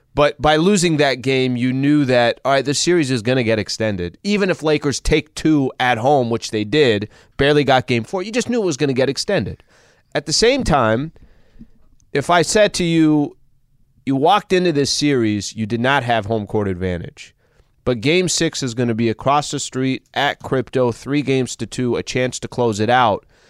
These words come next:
This is, for every team that walks into a situation, the Golden State Warriors against the Sacramento Kings. Hey, if I told you you're up three two, you get to play in San Francisco for game six. Any team that starts a series on the road, this is kinda what you hope for is,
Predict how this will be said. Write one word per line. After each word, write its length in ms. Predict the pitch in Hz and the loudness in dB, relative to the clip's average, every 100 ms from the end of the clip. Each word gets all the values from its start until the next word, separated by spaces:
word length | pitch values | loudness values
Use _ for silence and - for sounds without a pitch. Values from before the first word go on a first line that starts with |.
| _ _ _ 156 | _ _ _ -2
This 220 | 175 202 | -2 0
is, 280 | 170 123 - _ _ | -2 -2 -10 _ _
for 240 | - 160 - | -6 -2 0
every 360 | 170 208 233 220 | 0 0 0 -2
team 400 | - 202 190 185 | -2 -2 0 0
that 160 | 147 - | 0 2
walks 300 | 143 160 - | 2 2 0
into 220 | 151 143 | -2 0
a 40 | 131 | -2
situation, 480 | 135 135 123 98 - - _ _ | -4 -2 -4 -4 -14 -20 _ _
the 100 | 147 | -2
Golden 360 | 135 196 220 190 | 4 4 4 0
State 300 | - 180 139 | 0 0 2
Warriors 580 | 147 147 117 92 90 - - | 4 4 4 0 -6 -12 -8
against 280 | 113 120 - | -6 -4 -4
the 80 | |
Sacramento 500 | - 151 147 147 135 | -2 0 0 -2 -4
Kings. 340 | 123 147 104 - | -2 -4 -4 -4
Hey, 80 | 143 | -4
if 100 | 139 | -2
I 60 | 139 | 0
told 240 | 170 131 | 2 2
you 60 | 101 | 0
you're 80 | |
up 100 | 110 | -4
three 260 | - 147 151 | -6 -6 -6
two, 160 | - 160 | -2 0
you 100 | 139 | 0
get 140 | 120 | -2
to 60 | 113 | -8
play 240 | - 143 | -4 -4
in 220 | 139 147 151 | -2 -4 -4
San 240 | - 147 | -2 -2
Francisco 500 | 139 127 151 - 135 | -4 -4 -4 -2 -2
for 160 | - 120 | -2 -4
game 240 | 127 120 | -2 -2
six. 300 | - 160 - - - _ _ | -2 -4 -4 -12 -20 _ _
Any 280 | 202 269 254 | 0 0 -2
team 300 | - 233 220 | -2 -2 0
that 160 | 220 - | -2 -2
starts 320 | - 175 - | 0 0 -2
a 60 | 139 | -4
series 420 | - 156 151 131 | -2 0 0 0
on 160 | 127 | 0
the 80 | 117 | 0
road, 420 | 113 120 98 92 - _ _ _ _ _ _ - - | 2 2 2 -4 -10 _ _ _ _ _ _ -18 -2
this 200 | 208 185 | 0 0
is 120 | 160 | -2
kinda 300 | - 170 165 | 0 2 2
what 200 | 143 127 | 2 2
you 80 | 127 | 0
hope 180 | 143 165 | 0 0
for 260 | 110 95 | -2 -2
is, 240 | 98 92 | -2 -2